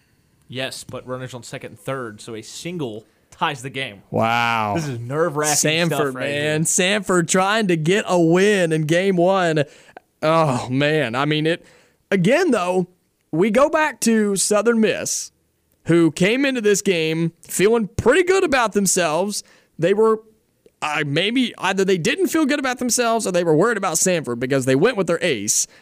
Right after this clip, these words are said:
Speaker 2: And
Speaker 1: So, so typically, I think your two seed throws their ace against the three seed 'cause those teams are close enough together. Samford kind of felt like a four seed
Speaker 2: Right.
Speaker 1: coming into this, and so I thought it was a spot where maybe you could get away with it.
Speaker 2: Especially knowing or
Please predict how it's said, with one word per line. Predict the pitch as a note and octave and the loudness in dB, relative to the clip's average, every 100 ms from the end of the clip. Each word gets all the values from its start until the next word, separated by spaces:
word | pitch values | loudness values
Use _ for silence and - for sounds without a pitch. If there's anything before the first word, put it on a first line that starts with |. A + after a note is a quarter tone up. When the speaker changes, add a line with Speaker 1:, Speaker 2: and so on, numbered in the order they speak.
| _ - | _ -4
Speaker 2:
And | C#3+ D3 D3+ D3+ D3 | -2 0 0 0 0
Speaker 1:
So, | C#3+ F3 | -2 -4
so | - G#3+ E3 C#3 | -4 -4 -4 -10
typically, | - B3 G3+ D#3+ C3 A#2+ B2+ C#3 | -8 -8 -6 -8 -8 -10 -10 -10
I | |
think | D3+ D#3 C#3 | -10 -10 -10
your | C3 | -14
two | C#3 B2+ | -12 -12
seed | - B2 - _ - | -12 -14 -14 _ -12
throws | A#2+ B2 B2 A#2 - | -8 -4 -4 -6 -12
their | A2 - | -16 -14
ace | A2+ A2+ - | -12 -12 -14
against | A2 - - | -20 -20 -14
the | |
three | A#2+ | -14
seed | A2 A2 G#2+ | -12 -14 -14
'cause | - A#2 | -14 -14
those | B2 | -14
teams | - B2+ G#2+ | -16 -18 -18
are | |
close | - - B2+ C3 B2 B2+ | -20 -20 -10 -8 -8 -10
enough | A#2+ G#2+ | -12 -14
together. | - G#2 A#2 G#2 G2 _ _ _ _ _ _ | -16 -14 -12 -12 -16 _ _ _ _ _ _
Samford | - E3 E3+ F3 D3 C3 _ | -14 -14 -10 -10 -10 -12 _
kind | - - D3+ F3+ | -20 -10 -8 -8
of | |
felt | - D3 D3 | -8 -6 -6
like | D#3 D3 | -8 -10
a | |
four | C#3+ - D3 D#3 | -12 -6 -4 -4
seed | - E3 F3 | -4 -6 -2
Speaker 2:
Right. | C3 F#3+ - | 0 0 0
Speaker 1:
coming | E3 | -4
into | E3+ E3+ | -4 -4
this, | F#3 G3 - - | -4 -6 -12 -16
and | C#3+ C3 | -10 -10
so | - | -6
I | C#3+ | -6
thought | C3 C#3 | -4 -6
it | C3+ | -6
was | C3+ | -8
a | A#2+ | -10
spot | A#2 - - _ F#3+ F3 D3+ | -12 -16 -18 _ -2 0 -2
where | C#3 | -6
maybe | C3+ C3+ C#3+ D3+ | -6 -4 -4 -4
you | C#3+ C#3 | -6 -10
could | A#2 | -10
get | C3+ B2+ | -6 -6
away | A#2+ G#2+ | -6 -10
with | F2+ | -14
it. | E2 _ | -20 _
Speaker 2:
Especially | A#2+ - F3+ G3+ G3+ F3+ | -6 -4 -2 -2 0 0
knowing | D#3 D#3+ D#3+ D#3 - | 2 2 0 -2 0
or | C#3+ | -2